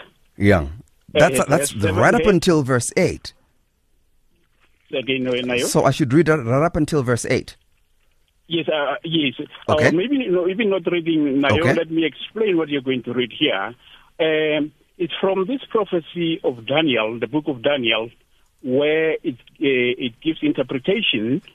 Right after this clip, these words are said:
Speaker 2: of what these beasts mean. And, uh, according to this book of Daniel, uh, the, the, the, the beast, uh, represents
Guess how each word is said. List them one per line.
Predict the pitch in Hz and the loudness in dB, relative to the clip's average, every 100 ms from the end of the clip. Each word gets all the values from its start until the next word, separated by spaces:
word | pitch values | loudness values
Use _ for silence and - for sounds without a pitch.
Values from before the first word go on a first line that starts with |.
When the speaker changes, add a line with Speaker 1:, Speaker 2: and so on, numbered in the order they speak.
| _ _ - | _ _ -6
Speaker 2:
of | 131 | -4
what | 123 127 143 | 0 0 0
these | 139 123 127 104 | -4 -4 -6 -4
beasts | 131 156 - 120 | -4 -4 -4 -2
mean. | 180 269 104 85 95 - _ _ _ _ _ _ _ - | 0 2 0 -4 -14 -20 _ _ _ _ _ _ _ -2
And, | 147 143 135 | 0 2 2
uh, | 143 135 135 131 127 _ _ | 2 2 2 0 -2 _ _
according | 135 - 165 208 190 | -6 -4 -2 -2 -2
to | 220 | 0
this | 190 185 165 | 0 0 -4
book | 160 160 160 | -6 -4 -2
of | 156 120 | -2 -2
Daniel, | 139 151 175 190 302 - _ _ _ _ | 0 2 2 0 -4 -10 _ _ _ _
uh, | 147 147 143 147 127 - _ _ _ _ 143 | 0 2 2 0 -2 -6 _ _ _ _ -2
the, | 143 135 131 | 0 2 2
the, | 135 | 0
the, | 131 | 0
the | 131 | -2
beast, | 135 277 294 - - - - _ _ _ _ _ _ | -2 0 0 -4 -12 -20 -20 _ _ _ _ _ _
uh, | 160 143 139 139 165 | 0 2 2 -2 -4
represents | 160 - 214 180 208 208 190 | -4 -4 -10 -4 0 0 0